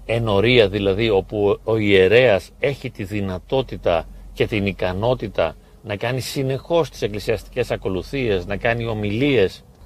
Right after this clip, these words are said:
και να έχει κοινωνική δράση, στην περίπτωση αυτή, εάν εμφανιστούμε, θα μας δείξουν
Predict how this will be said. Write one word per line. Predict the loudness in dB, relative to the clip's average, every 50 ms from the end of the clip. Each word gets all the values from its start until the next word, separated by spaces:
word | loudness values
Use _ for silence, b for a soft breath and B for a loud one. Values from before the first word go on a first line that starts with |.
| -12
και | -2 0 0 2
να | 2 0 -2 -4 -2
έχει | 0 0 2 2 0 -4 -8 -12
κοινωνική | -6 -4 -2 -2 0 -2 -2 -2 -6 -4 -6 -4 0
δράση, | 0 2 4 4 2 2 -2 -4 -4 -4 -4 -4 -12 -20 -20
στην | -20 -16 -6 -4 -2 2 4
περίπτωση | 6 6 6 6 2 0 -2 -4 -6 -6 -4 -4 -2 -2
αυτή, | -2 -2 -2 -4 -4 -4 -4 -8 b b b b b b 0
εάν | 2 4 4 4 2 2 -2 -6 -10 -16 -20 -10
εμφανιστούμε, | -8 -6 -6 -6 -2 -2 0 0 0 -2 -6 -6 -10 -6 -2 -2 0 0 0 -2 -2 -4 B B B B B
θα | -12 -4 -2 0 0 0 -2 -6 -12 -10
μας | -4 -2 -2 -2 -2 -2 0
δείξουν | 0 0 0 0 -4 -6 -6 -6 -6 -6